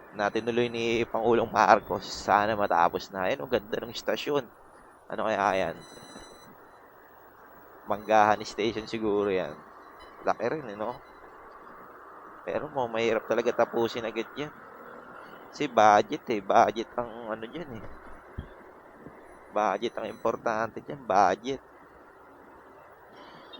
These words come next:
Tangina, mainit na, mga papang.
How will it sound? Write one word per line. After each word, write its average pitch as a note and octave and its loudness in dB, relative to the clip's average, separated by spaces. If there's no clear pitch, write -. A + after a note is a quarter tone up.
Tangina, F2+ -10
mainit F#2+ -4
na, A#2 -6
mga G2+ -10
papang. A#2 -6